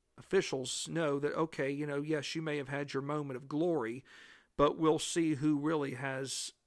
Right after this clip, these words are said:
true power on these waters. Now,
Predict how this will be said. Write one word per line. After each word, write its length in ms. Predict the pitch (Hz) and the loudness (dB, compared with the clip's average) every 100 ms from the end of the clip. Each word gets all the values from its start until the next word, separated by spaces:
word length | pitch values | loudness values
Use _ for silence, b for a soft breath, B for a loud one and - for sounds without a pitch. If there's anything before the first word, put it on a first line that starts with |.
| _ | _
true 360 | - - 170 139 | -4 2 4 4
power 600 | - 175 156 131 127 - | 0 2 2 2 -2 -4
on 240 | 147 131 127 | -4 -4 -6
these 260 | 127 120 | -8 -8
waters. 800 | 143 165 151 104 76 - - - - _ _ _ _ _ _ _ _ _ _ b b b b b b b b b _ | -2 0 0 -4 -12 -12 -10 -12 -16 _ _ _ _ _ _ _ _ _ _ b b b b b b b b b _
Now, 220 | 165 156 | 2 2